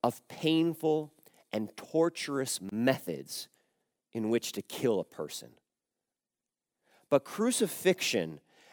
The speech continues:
as Paul is going to show us in his usage of this phrase here, crucifixion isn't so much about the pain, though it was an awfully torturous event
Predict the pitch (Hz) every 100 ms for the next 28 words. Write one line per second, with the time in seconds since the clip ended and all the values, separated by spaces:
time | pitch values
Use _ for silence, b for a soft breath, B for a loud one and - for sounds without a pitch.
0 | - 131 - - - 165 175 175 165 147
1 | 113 147 143 127 117 - 170 156 117 110
2 | - 123 120 117 104 123 185 - 147 -
3 | 135 113 117 - - 170 180 170 - 110
4 | 90 85 - b b b b b - 214
5 | 247 247 202 208 - - 156 143 151 139
6 | - 170 160 151 - 117 131 123 - 101
7 | - - 180 185 123 85 B B - 165
8 | 160 127 120 117 - _ 156 190 190 156
9 | 131 120 - - 208 190 - 120 - -
10 | 110 120 151 78 - -